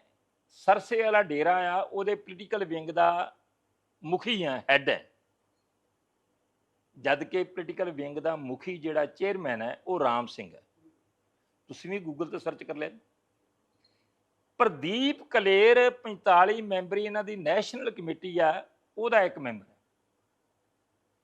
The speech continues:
ਇਹਨੇ ਤਾਂ ਐਂ ਸ਼ੋਅ ਕੀਤਾ ਜੀ, ਮਤਲਬ ਸਾਰਾ ਕੁਛ ਹੀ ਰਾਜਨੀਤਿਕ ਜਿਹੜੇ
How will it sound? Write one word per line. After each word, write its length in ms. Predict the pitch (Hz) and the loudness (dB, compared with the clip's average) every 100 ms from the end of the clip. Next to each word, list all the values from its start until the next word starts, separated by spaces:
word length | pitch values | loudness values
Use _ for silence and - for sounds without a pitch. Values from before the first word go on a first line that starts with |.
| _ _ _ | _ _ _
ਇਹਨੇ 180 | 175 226 | -4 0
ਤਾਂ 100 | 226 | 4
ਐਂ 240 | 190 220 226 - _ _ | 6 6 2 -10 _ _
ਸ਼ੋਅ 280 | - 170 196 | -2 0 0
ਕੀਤਾ 280 | 185 180 214 | -4 2 2
ਜੀ, 100 | 233 | 2
ਮਤਲਬ 460 | 247 220 226 220 - | -4 -4 -4 -6 -10
ਸਾਰਾ 380 | - 165 180 220 | -2 4 6 6
ਕੁਛ 220 | 226 180 | 4 -4
ਹੀ 80 | 208 | 0
ਰਾਜਨੀਤਿਕ 540 | 202 170 185 190 196 208 | 6 6 6 -4 -10 -6
ਜਿਹੜੇ 340 | 196 202 190 | -4 -4 -4